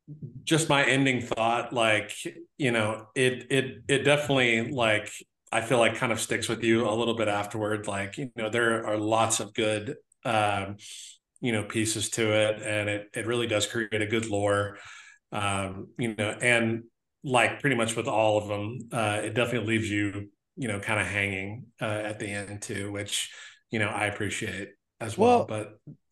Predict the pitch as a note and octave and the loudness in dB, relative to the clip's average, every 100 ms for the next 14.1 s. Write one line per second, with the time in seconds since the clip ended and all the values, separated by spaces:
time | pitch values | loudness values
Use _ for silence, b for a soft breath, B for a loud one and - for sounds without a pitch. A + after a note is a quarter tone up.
0 | _ F3 F#3+ B3+ D#4+ F#4+ - E3 D#3+ E3 | _ 0 4 4 4 0 0 -2 -2 -4
1 | - E3 C#3 C#3 B2 A#2 G#2+ G#2+ F2+ _ | 2 4 6 6 8 6 4 -4 -6 _
2 | - C3+ A#2 G#2+ G2+ B2 A#2+ A#2 B2 - | 0 2 2 -4 -6 -6 -2 2 2 0
3 | - C#3+ C3+ - C3 A#2+ A#2+ - B2+ A#2 | 4 4 4 2 4 4 2 0 -2 -2
4 | A2 A2 A#2 - _ C3 C3+ C3+ C3 B2 | -4 -2 -2 -2 _ 0 2 4 4 4
5 | C3 B2+ A#2+ A#2 A#2 A2+ A2+ G#2+ G#2 G#2+ | 4 2 2 0 2 2 2 0 0 -2
6 | G#2+ - _ _ _ _ _ B2+ A2+ - | -4 -10 _ _ _ _ _ 0 2 6
7 | C3 B2 A#2 A2+ A2+ C3 C#3 D3 D#3+ C3+ | 6 6 4 2 0 0 2 2 2 0
8 | B2+ B2+ B2+ A#2 A2+ G#2+ - - _ _ | 0 0 0 2 2 0 -8 -20 _ _
9 | _ _ _ _ _ _ _ _ - B2 | _ _ _ _ _ _ _ _ -4 0
10 | A#2+ A2+ A2 A#2 A2 B2 C3 B2 - A#2+ | 0 0 2 2 4 2 4 4 4 0
11 | A2+ A2 G#2 - A#2 G#2 - - - G#2+ | 0 -2 -6 -2 2 2 -2 -16 -6 -2
12 | G#2+ G2+ - - - G#2+ - A#2+ A2+ A2 | -2 -4 -12 -20 -10 -10 -2 0 2 2
13 | A2 G#2+ G#2 G#2+ G#2 G2+ C3 A2 C3+ B2 | 0 0 2 2 2 2 4 6 6 6